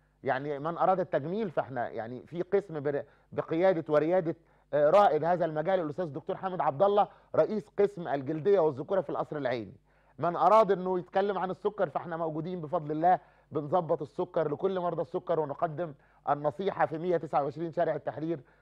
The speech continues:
آه، دقي، هذا المركز اللي ولد عملاق الحقيقة، لأنه في تخصصات يمكن لن تصدقوا إن معانا جمال شعبان. جمال شعبان رائد من رواد القلب الحقيقة، وكان عميد معهد القلب، ويعني كان طبيب من أطباء الرئيس مبارك.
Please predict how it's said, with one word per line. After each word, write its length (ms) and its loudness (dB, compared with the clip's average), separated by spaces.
آه، 180 4
دقي، 420 2
هذا 220 6
المركز 440 2
اللي 140 -2
ولد 240 2
عملاق 420 6
الحقيقة، 420 -8
لأنه 260 -4
في 140 -8
تخصصات 600 -4
يمكن 280 -8
لن 180 2
تصدقوا 580 -2
إن 140 -4
معانا 220 -2
جمال 480 0
شعبان. 420 4
جمال 220 0
شعبان 380 0
رائد 400 6
من 140 -6
رواد 240 4
القلب 360 0
الحقيقة، 480 0
وكان 420 2
عميد 320 -2
معهد 260 0
القلب، 360 4
ويعني 840 0
كان 240 0
طبيب 440 0
من 160 -4
أطباء 420 4
الرئيس 280 0
مبارك. 420 4